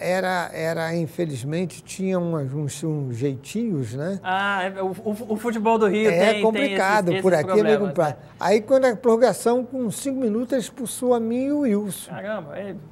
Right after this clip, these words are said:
Speaker 2: liquidou
Speaker 1: Aí
Speaker 2: o
Speaker 1: empataram
Speaker 2: problema.
Speaker 1: zero a zero, nós ganhamos tempo normal e empataram. Então, foi o único ti-, foi o único título que nós perdemos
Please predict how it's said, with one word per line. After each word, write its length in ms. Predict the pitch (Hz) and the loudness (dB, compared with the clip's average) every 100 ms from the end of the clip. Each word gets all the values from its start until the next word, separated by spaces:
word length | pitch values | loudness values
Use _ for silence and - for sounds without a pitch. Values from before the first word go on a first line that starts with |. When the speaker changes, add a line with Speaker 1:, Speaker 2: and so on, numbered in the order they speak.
| 175 | -8
Speaker 2:
liquidou 840 | 190 202 208 175 196 190 180 170 | -4 -2 0 4 4 4 4 2
Speaker 1:
Aí 160 | 170 220 | 2 2
Speaker 2:
o 40 | |
Speaker 1:
empataram 540 | 247 247 180 156 233 233 | 2 0 0 2 2 2
Speaker 2:
problema. 60 | |
Speaker 1:
zero 220 | 196 240 | 2 2
a 60 | 254 | 2
zero, 240 | 185 185 | 4 4
nós 140 | 165 147 | 4 6
ganhamos 260 | 165 170 | 4 4
tempo 280 | 143 180 180 | 2 0 2
normal 380 | 185 180 185 202 | 0 2 2 0
e 20 | |
empataram. 460 | 214 269 - 196 208 - - | 0 -6 -2 -4 -4 -10 -10
Então, 160 | - 226 | -4 -4
foi 180 | - 269 | 2 2
o 60 | |
único 280 | 247 240 247 | 2 -2 -6
ti-, 180 | - - | -10 -14
foi 180 | - 220 | -2 2
o 40 | |
único 280 | 233 262 269 | 2 0 -6
título 360 | - - 247 - | -8 -6 -6 -6
que 60 | |
nós 140 | 247 214 | -4 -2
perdemos 640 | - 196 196 202 196 - | 0 0 2 0 -2 -10